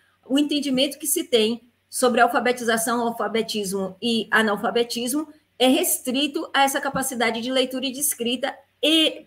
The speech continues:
para domínio do código, para conhecimento do código, e não necessariamente para, é, atuar em situações concretas, contextos concretos. Importante a gente salientar,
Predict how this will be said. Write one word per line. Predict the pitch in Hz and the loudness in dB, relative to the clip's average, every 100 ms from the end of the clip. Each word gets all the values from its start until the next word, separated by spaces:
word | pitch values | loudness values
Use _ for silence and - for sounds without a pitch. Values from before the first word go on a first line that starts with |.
| - | 4
para | 285 320 | 6 8
domínio | 285 285 285 285 277 | 4 2 0 -2 -2
do | 285 | -4
código, | - 196 170 170 | 2 4 4 2
para | 247 311 | 2 2
conhecimento | 339 330 311 285 262 269 262 | 2 -2 -2 0 0 0 -2
do | 262 | -6
código, | - 165 143 147 175 | -4 -2 -2 -4 -4
e | |
não | 214 240 | -2 -2
necessariamente | 262 262 240 254 233 233 240 254 _ - _ _ - | -2 -4 -4 -4 -2 -2 -4 -8 _ -20 _ _ 4
para, | 233 240 240 254 262 - - | 6 8 6 6 4 2 0
é, | 220 214 | 2 4
atuar | 233 285 254 220 247 - | 2 2 2 4 4 2
em | 262 | -2
situações | 262 254 254 240 254 247 | -2 -4 -4 -2 -4 -4
concretas, | 277 294 214 208 226 226 | -6 -4 -2 -2 -4 -6
contextos | 254 254 233 226 - - 233 - | -6 -2 2 2 0 -8 -8 -8
concretos. | - 247 277 - 170 143 - - - - _ _ _ - | -4 -2 -2 -4 -4 -4 -6 -10 -12 -12 _ _ _ -4
Importante | 494 494 320 - - 240 381 | -4 -2 -6 -4 -4 -2 -2
a | |
gente | 233 233 - | -2 -4 -6
salientar, | 220 196 185 175 - 214 220 170 - | -4 -2 -2 -4 0 2 4 2 -4